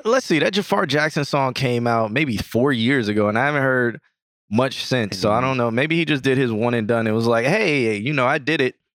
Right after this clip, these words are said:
Speaker 2: <laughs>
Speaker 1: You know?
Speaker 2: <laughs>
Speaker 1: I don't know. We, we're supposed to be doing music stuff, right? So
Speaker 2: Maybe.
Speaker 1: Woody, Woody Capo hasn't said anything. Uh, I think, uh, Kim has put the poll up.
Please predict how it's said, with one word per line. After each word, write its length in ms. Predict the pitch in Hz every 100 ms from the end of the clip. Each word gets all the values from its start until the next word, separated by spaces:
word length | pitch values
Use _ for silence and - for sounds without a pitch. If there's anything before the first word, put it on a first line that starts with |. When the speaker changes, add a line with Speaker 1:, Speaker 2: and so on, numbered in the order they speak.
| _
Speaker 2:
<laughs> 640 | 156 - 139 151 127 - - - - _ _ _ _ _ _ _ _ _ -
Speaker 1:
You 140 | 101
know? 280 | 104 107 110 110
Speaker 2:
<laughs> 40 | 127 156 -
Speaker 1:
I 60 | 220
don't 320 | 117 113 95
know. 160 | 92 92
We, 200 | 131 185
we're 140 | 147 180
supposed 240 | 180 156
to 40 | 131
be 240 | 123 113 - _
doing 280 | 107 117 107
music 260 | 117 104 104
stuff, 300 | - 98 104
right? 240 | 107 104
So 400 | - 120 117 113 113
Speaker 2:
Maybe. 160 | 120 110
Speaker 1:
Woody, 260 | 165 160 - - - _
Woody 200 | - 165
Capo 340 | 165 160 151 147
hasn't 240 | 143 131
said 240 | - 120 117
anything. 540 | 117 107 107 101 98 - _ _ _ _ -
Uh, 220 | 117 117
I 60 | 120
think, 220 | 147 147
uh, 320 | 151 147 139 123
Kim 200 | - 160
has 180 | 175 151
put 160 | - 165
the 80 | 127
poll 360 | 160 139 135
up. 240 | 113 104